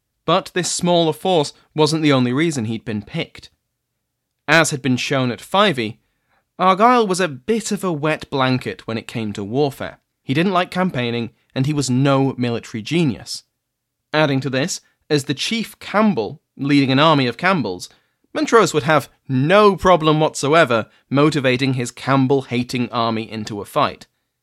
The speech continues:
If he could drive off Argyle, Seaforth might abandon the chase. So Montrose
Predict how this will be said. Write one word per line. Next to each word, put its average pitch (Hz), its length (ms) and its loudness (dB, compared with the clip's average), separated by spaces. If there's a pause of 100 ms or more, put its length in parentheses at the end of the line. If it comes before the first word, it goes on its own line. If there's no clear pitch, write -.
(520)
If - 120 -12
he 170 140 -4
could 196 180 -6
drive 180 320 2
off 180 120 -2
Argyle, 160 640 0 (460)
Seaforth 127 640 -4 (220)
might 147 300 -2
abandon 131 480 0
the 113 60 -4
chase. - 500 -6 (1700)
So 190 160 0
Montrose 190 520 2